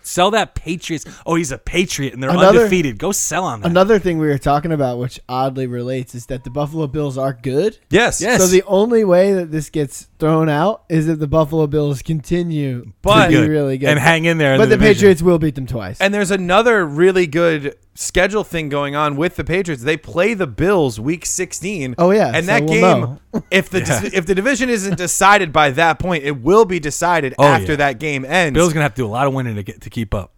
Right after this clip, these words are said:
Speaker 3: Yeah, well, I mean, the Patriots haven't done any losing, so any loss the Bills have, which currently their only loss is to those Patriots.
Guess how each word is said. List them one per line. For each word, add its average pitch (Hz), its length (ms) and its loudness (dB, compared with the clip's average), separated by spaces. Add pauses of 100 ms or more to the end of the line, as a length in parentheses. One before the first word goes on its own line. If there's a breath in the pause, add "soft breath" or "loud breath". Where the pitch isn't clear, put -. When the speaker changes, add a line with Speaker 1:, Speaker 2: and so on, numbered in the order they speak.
Speaker 3:
Yeah, 190 160 4
well, 156 220 2
I 147 100 2
mean, 139 400 -6
the 131 100 -6
Patriots 170 320 2
haven't 156 140 0
done 143 140 0
any 147 160 -4
losing, 143 420 4
so 147 100 -2
any 156 220 -2
loss 151 340 2
the 127 100 -6
Bills 160 280 0
have, 127 180 -2
which 127 160 -8
currently 147 300 -6
their 131 140 -2
only 131 180 -2
loss 131 240 0
is 117 120 -14
to 170 180 2
those 123 180 -2
Patriots. 131 580 -4